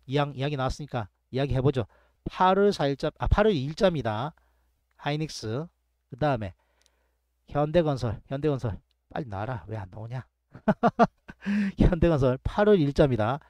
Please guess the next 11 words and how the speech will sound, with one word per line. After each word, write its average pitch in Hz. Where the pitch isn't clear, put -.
팔월 147
이일 113
저기 104
위에 135
있습니다. 110
삼성중공업, 147
삼성중공업 143
팔월 185
이일자입니다. 131
와우, 113
그죠? 170